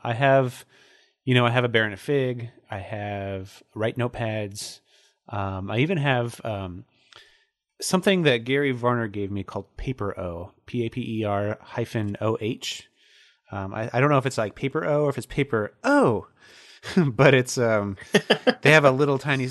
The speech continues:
Speaker 1: a little size. It's basically like Scout Book or Bear and Fig size. What did you say that was, Johnny? A six?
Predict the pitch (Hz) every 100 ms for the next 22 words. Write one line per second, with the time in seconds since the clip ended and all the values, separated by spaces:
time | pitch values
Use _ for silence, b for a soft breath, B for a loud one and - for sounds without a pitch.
0 | - 131 139 131 131 120 123 120 139 131
1 | 175 170 151 120 110 - - 123 - 120
2 | - 110 104 110 107 - 107 - 107 98
3 | 107 123 123 120 123 117 113 113 - 113
4 | 113 113 113 110 120 123 - -